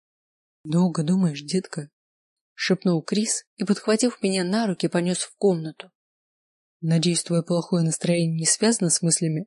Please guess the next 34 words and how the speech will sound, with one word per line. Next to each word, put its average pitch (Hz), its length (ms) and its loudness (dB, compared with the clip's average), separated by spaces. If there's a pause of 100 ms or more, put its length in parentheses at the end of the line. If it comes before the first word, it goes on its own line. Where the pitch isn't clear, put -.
о - 100 -2
моем 160 340 4
возрасте?" 160 560 -4 (340)
Иначе 220 280 2
придется 208 440 0
мне 196 160 -2
доказывать, 175 480 0
что - 180 0
мы, 170 140 2
старикашки, - 680 -4 (120)
на 160 180 2
многое 160 400 0
способны. 151 640 -2 (1040)
На 202 280 6
эти 254 140 2
слова 214 400 2
я 196 160 0
хихикнула. 165 800 -4 (320)
Мне 247 160 2
вдруг 220 240 0
стало 226 280 2
так - 280 -6
хорошо. 220 680 -4 (380)
Появилось 196 480 4
чувство 208 360 0
поразительной 202 800 0
легкости, 196 600 -4 (160)
и 247 80 0
все 240 280 0
заботы 175 380 0
отошли 175 400 -2
на 175 140 -2
задний 170 320 -2
план. 175 380 -6